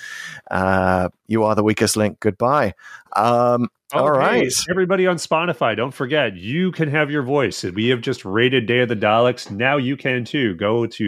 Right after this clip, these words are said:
Speaker 2: your Spotify app, check out the poll on this episode, and let us know if, what you thought. Do you agree that it's a hybrid of Dalek and Hater proportions, or is it a fine Dalek, or perhaps one of the other ratings? Go ahead,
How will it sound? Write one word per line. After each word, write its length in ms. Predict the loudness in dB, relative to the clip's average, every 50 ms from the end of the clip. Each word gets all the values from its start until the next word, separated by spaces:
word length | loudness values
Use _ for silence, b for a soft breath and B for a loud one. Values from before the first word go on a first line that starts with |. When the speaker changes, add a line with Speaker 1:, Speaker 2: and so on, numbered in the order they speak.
| -4
Speaker 2:
your 160 | -4 -6 -8 -8
Spotify 500 | -4 0 0 0 0 0 -2 -2 0 2
app, 320 | 2 2 0 0 -4 -10
check 220 | -6 -6 -2 -2
out 140 | -2 -2 -2
the 60 | -6
poll 420 | -14 -12 -8 -4 -2 0 2 2 2
on 120 | 2 0
this 160 | 0 -4 -2
episode, 680 | -2 -2 -2 -4 -8 -6 -2 -2 0 0 0 -2 -4 -6 B B B B B B B
and 140 | -4 0 2
let 120 | 4 4
us 140 | 2 2 2
know 160 | 2 4 4
if, 80 | 2 2 0
what 180 | -4 -4 0 0
you 100 | -2 0
thought. 320 | 0 0 -2 -2 -4 -8
Do 80 | -8 -8
you 200 | -8 -6 -8 -8
agree 360 | -6 -4 -2 -2 0 0 0
that 140 | 0 0 0
it's 280 | -2 -2 -4 -8 -14 _ b b b b b b b b
a 220 | -2 0 0 0 -2
hybrid 800 | -4 -8 -6 -4 -4 -4 -2 -4 -4 -2 -2 -2 -2 -4 -6 -4 -2
of 380 | 0 0 2 2 0 0 -4 -6
Dalek 580 | -6 -2 0 2 2 2 2 0 0 -2 -4 -4 -2
and 180 | 0 0 0 0
Hater 280 | 0 0 0 2 0 -2
proportions, 800 | -4 -8 -6 -4 -4 -4 -2 -2 -4 -4 -4 -4 -6 -8 -8 -6
or 260 | -4 -2 -2 0 0 0
is 140 | 0 0 2
it 160 | 2 0 0 -2 b b b b b b b b
a 100 | -2 -2
fine 480 | -4 -4 0 2 2 2 2 0 0
Dalek, 380 | 0 2 4 4 4 4 2 0 -2
or 400 | -2 -2 0 0 0 -2 -4 -6 _
perhaps 340 | -2 0 0 0 0 -2
one 120 | -4 -4 -2
of 40 | 0
the 100 | 0 0
other 140 | 2 2 2
ratings? 360 | 2 0 0 -2 -6 -8 -10
Go 140 | -4 -2 -2
ahead, 320 | 0 2 2 0 0 -2